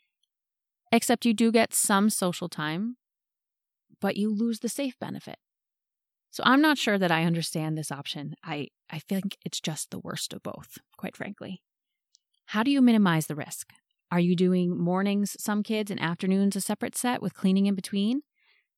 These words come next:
Are you doing a few days on, a few days off? I've seen schools doing three days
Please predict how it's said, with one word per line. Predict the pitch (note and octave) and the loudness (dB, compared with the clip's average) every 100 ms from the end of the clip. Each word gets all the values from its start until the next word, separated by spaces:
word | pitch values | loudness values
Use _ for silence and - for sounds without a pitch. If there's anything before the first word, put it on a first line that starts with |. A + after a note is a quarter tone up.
| _ _ _ _ _ _ _ _ - | _ _ _ _ _ _ _ _ -2
Are | F#3+ | 0
you | G3 G3 | 2 2
doing | G#3 G#3 | 2 2
a | G3 | 0
few | - F#3 | 0 2
days | F#3 F#3 | 4 4
on, | F3+ F#3+ | 2 2
a | G#3 | 0
few | - F3+ | 0 0
days | F3+ E3+ | 0 2
off? | E3+ G3+ | 0 0
I've | G3 E3+ | -2 -4
seen | - F3 E3+ | -2 -2 0
schools | E3+ - F3+ F3+ | -2 -4 -4 -4
doing | - F3 D#3+ D#3 | -4 -4 -4 -6
three | - F#3+ | -6 -4
days | F#3+ F#3+ F#3+ F3+ - | 0 2 0 -2 -8